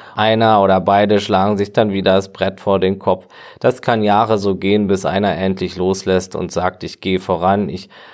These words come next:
brauch den Stress nicht mehr, ich zieh weiter, da gibt's bestimmt harmonischere Menschen, die zu mir passen.“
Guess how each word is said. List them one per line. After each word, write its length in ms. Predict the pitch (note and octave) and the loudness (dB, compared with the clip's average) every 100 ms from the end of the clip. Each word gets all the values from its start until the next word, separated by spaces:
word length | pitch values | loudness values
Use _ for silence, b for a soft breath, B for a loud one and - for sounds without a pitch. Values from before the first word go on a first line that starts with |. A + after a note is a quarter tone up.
| B - | B -4
brauch 240 | G2 G#2 | -2 0
den 200 | G#2+ F#2+ | -2 -2
Stress 420 | - - G2 G2 | -2 -2 -2 -2
nicht 220 | G2 F#2+ | -4 -4
mehr, 200 | G2 F#2 | -2 -4
ich 160 | F2+ - | -4 -10
zieh 220 | - F#2+ | -8 -2
weiter, 400 | F2+ F2+ G2 G2 | 2 2 2 2
da 120 | F2+ | 0
gibt's 280 | F2 F#2 - | -2 -6 -6
bestimmt 460 | - F#2 - F#2 F2+ | -10 -8 -4 -4 -4
harmonischere 840 | - G2+ F#2+ G2 G2+ G2+ G2+ F#2 F2+ | -4 -2 0 0 0 0 0 0 -2
Menschen, 540 | F2+ F#2 F#2 D#2 F2+ B B B B - | -2 -2 -4 -8 -12 B B B B -18
die 120 | F#2+ | -16
zu 160 | - F#2 | -6 -4
mir 160 | F2+ | -4
passen.“ 640 | - F#2 G2 - F2+ - | -2 -4 -4 -4 -10 -12